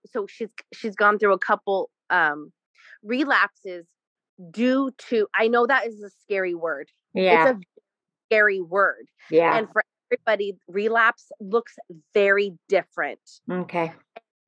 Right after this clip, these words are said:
Speaker 1: In our ca-, I just, in our case,
Speaker 2: Mm-hmm.
Speaker 1: um, you know, our relapse came with some soreness in the foot and
Speaker 2: Mm-hmm.
Speaker 1: stiffness in the morning.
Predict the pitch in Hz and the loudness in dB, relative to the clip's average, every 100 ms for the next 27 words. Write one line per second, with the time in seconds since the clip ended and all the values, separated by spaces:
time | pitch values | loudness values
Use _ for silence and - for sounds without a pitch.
0 | - 196 - 190 214 254 240 _ 254 220 | -6 -6 0 2 4 2 0 _ -12 -6
1 | 240 240 240 _ _ 233 214 - 175 208 | -4 -4 -8 _ _ -8 -6 -2 0 2
2 | 262 - 370 392 233 226 _ _ _ 185 | 2 0 -8 -6 -6 -10 _ _ _ -4
3 | 185 180 180 175 233 - 185 - _ _ | -4 -2 -2 -2 -2 -4 -12 -14 _ _
4 | _ _ _ _ _ _ 240 233 202 - | _ _ _ _ _ _ 0 2 0 -4
5 | - 214 254 285 247 226 196 165 180 _ | 2 4 6 4 0 -12 -10 -8 -8 _
6 | _ _ 262 247 240 - _ - 247 - | _ _ -10 -4 -4 -4 _ -4 -4 -2
7 | - 240 339 277 254 208 185 - - 151 | 0 2 2 2 0 -2 -2 -4 -4 -4
8 | 123 - _ 220 202 196 185 180 175 175 | -4 -12 _ -2 0 -2 -4 -8 -8 -10
9 | 170 - - - 269 285 254 226 214 214 | -6 0 0 2 0 0 -2 -2 0 0
10 | 226 240 190 175 | 0 0 -4 -8